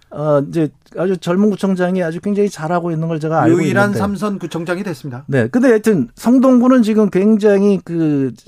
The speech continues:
Speaker 1: 지금 이제, 그러니까 국민의힘 세력이 굉장히 지금 강해졌단 말이에요.
Speaker 2: 네.
Speaker 1: 그래서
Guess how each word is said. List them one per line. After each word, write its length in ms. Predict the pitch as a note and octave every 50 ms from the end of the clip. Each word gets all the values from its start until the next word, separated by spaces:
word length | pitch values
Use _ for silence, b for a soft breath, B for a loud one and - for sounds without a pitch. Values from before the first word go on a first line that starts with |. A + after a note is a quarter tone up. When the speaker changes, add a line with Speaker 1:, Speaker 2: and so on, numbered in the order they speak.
| E3 C#3 C3
Speaker 1:
지금 320 | C3+ D#3 D#3+ D#3+ D3 B2+ -
이제, 240 | D#3 C#3+ D3 C3 A#2
그러니까 300 | A#2 - C#3+ B2 C#3 B2
국민의힘 840 | B2+ - F3+ G3+ A#3 A#3 A#3 G#3+ G#3 G3 F#3+ F#3+ F#3 F3 E3 D#3
세력이 360 | C#3 - D3+ D3 D#3 D3+ F#3
굉장히 300 | F#3 D3+ C#3 C#3+ C#3+ D3+
지금 180 | C#3+ B2+ D3 C3+
강해졌단 640 | B2 - - - C3 F3+ A3 G#3+ G3+ - - C#3 B2
말이에요. 400 | A2+ F#2+ F#2+ E2 F2 F#2 A2+ D3
Speaker 2:
네. 180 | D#3+ D#3+ - F2+
Speaker 1:
그래서 320 | B2+ C3+ B2+ C#3 B2+ G#2+